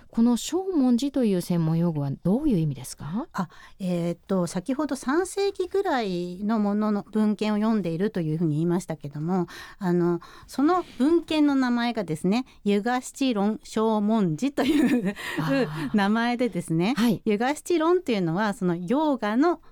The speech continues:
Speaker 2: 先生のベース、う、ですね、そのステージがあるんですけど、
Speaker 1: はい。
Speaker 2: そういう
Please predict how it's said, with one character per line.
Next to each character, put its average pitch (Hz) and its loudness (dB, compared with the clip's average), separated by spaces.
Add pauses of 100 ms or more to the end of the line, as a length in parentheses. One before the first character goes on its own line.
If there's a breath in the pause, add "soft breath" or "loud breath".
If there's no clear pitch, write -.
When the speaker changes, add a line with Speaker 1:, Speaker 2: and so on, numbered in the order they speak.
(120)
Speaker 2:
先 269 0
生 247 0
の 247 2 (280 loud breath)
ベ 220 4
ー 220 0
ス、 190 -4 (160)
う、 220 -2 (180)
で 160 0
す 170 -2
ね、 262 0
そ 185 -2
の 170 0
ス - -12
テ 277 2
ー 233 0
ジ 156 -8
が 160 -12
あ 160 -12
る 156 -18
ん - -18
で - -20
す - -20
け - -8
ど、 190 4
Speaker 1:
は 196 4
い。 - 2
Speaker 2:
そ 214 0
う 208 -2
い 208 2
う 202 -4